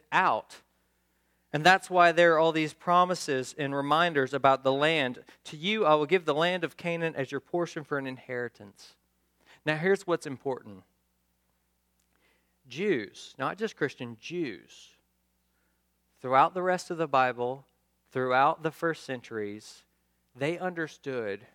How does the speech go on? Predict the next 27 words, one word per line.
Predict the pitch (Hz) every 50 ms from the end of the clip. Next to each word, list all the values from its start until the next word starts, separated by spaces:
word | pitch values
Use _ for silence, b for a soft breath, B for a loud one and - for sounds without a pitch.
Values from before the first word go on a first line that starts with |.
| _ _ _ _ _ _ _ _ _ _ -
that | 131 - _ _
Canaan | - - - 170 180 185 165 131 107 95 87 110 123 _ _ _ _ _ _ _ _ _ _ _ _ _ _ _ _ -
was | 127 123
simply | - - 156 151 - - 151 143
a | 127
starting | - - - 135 135 135 127 117 110
place. | _ - 92 101 69 - - - - - _ _ _ _ _ _ _ _ _ _ _ _ _ _ _ _ _ _ _ _ _ _ -
A | 127
starting | - - - 151 160 185 202 185
place | - - 160 147 139 -
to | -
live | 135 135 139 139 143
out | 139 135 135
a | 127
relationship | 123 123 120 120 127 135 - 135 123 - - 120 110 _
that | - 120 110 -
was | - 131 120 139 147 147 151 147 147 139 131 - - 156
going | 123 135 135 147 156 160 165 165 151
to | _ - - - 143 139 131 123 120 120 123 - _ _ 135 123 110
be | 127 117 113 110 107 110 113
spread | - - - - _ - 135 139 143 135
out | 127 113 110 104 101 101 - _ _ _ _ _ _ _ _ _
to | - -
cover | - - 147 127 117 117 117 110
the | 107 107 104
whole | - - - 120 120 117 113 113 110 _ _ _ -
earth. | 110 110 95 85